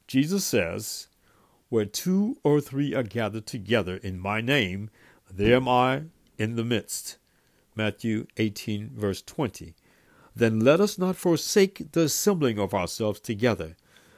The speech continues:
as the manner of some is, but exhort one another, and so much the more as we see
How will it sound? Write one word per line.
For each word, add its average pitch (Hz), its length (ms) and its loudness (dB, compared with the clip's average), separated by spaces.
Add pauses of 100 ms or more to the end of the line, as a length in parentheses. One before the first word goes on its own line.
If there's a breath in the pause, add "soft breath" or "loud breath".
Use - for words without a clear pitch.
(180 soft breath)
as 117 260 2
the 113 300 0 (300)
manner 135 480 0
of 110 100 -2
some 95 380 -2
is, 82 300 -10 (260 soft breath)
but 123 380 0
exhort 143 560 -2 (120)
one 107 240 0
another, 92 560 -6 (380 soft breath)
and - 140 -14
so 135 240 0
much 143 300 -4
the 160 100 -2
more 127 280 -6 (320)
as 147 140 -14
we 131 140 -4
see 117 420 -2